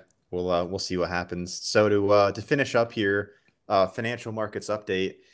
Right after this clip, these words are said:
Bitcoin, you know, that's something that we started talking about Bitcoin on the first podcast, and we were maybe, like, mid thirty-seven K, and we're up five K since then. So we reached, uh, forty-five K per coin,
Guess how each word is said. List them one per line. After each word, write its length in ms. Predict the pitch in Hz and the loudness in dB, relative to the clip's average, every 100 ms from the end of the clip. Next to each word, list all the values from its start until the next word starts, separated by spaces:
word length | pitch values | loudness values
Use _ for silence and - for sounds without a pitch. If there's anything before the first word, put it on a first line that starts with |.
| _ _ _ _ | _ _ _ _
Bitcoin, 680 | 170 214 - 185 101 90 92 | 2 2 0 0 0 -2 -4
you 80 | 123 | 0
know, 140 | 131 | 2
that's 260 | 120 156 - | 2 0 -2
something 440 | 165 165 143 131 | -8 -6 -8 -2
that 320 | 120 120 113 104 | 2 2 0 -6
we 140 | 147 | -10
started 420 | - 131 131 135 | -6 -2 -2 -4
talking 360 | - 110 135 113 | -6 -6 -4 -8
about 460 | 95 98 98 - | 0 2 2 0
Bitcoin 460 | 107 107 - 101 95 | -6 -6 -6 -6 -6
on 100 | 95 | -8
the 60 | 92 | -8
first 340 | 107 135 - | -6 -6 -6
podcast, 640 | 92 87 - 90 117 - | -6 -4 -4 -4 -4 -8
and 120 | 101 95 | -8 -6
we 120 | 95 | -4
were 380 | 95 92 92 104 | -4 -2 -6 -8
maybe, 300 | 95 90 90 | -8 -8 -4
like, 220 | 87 - | -4 -4
mid 380 | 92 95 95 92 _ - | -2 0 0 -4 _ -4
thirty-seven 540 | 95 92 - 92 92 | -2 -2 0 -2 -2
K, 320 | - - 170 107 | -2 0 2 -2
and 240 | 90 92 _ _ - | -4 -10 _ _ 2
we're 140 | 104 | 4
up 120 | 113 | 4
five 240 | - 117 117 | 4 2 2
K 160 | 135 | -4
since 240 | 196 - - | -6 -10 -12
then. 260 | 78 78 | -12 -12
So 160 | - 92 | -10 -8
we 160 | 90 87 | -8 -6
reached, 320 | 104 98 98 | -8 -6 0
uh, 180 | 92 90 | 0 0
forty-five 540 | - 104 98 95 92 | -2 -4 -2 -2 -4
K 240 | - 98 95 | -2 -2 -2
per 160 | 87 | -6
coin, 520 | - 95 92 90 92 | -6 -2 -2 -2 -4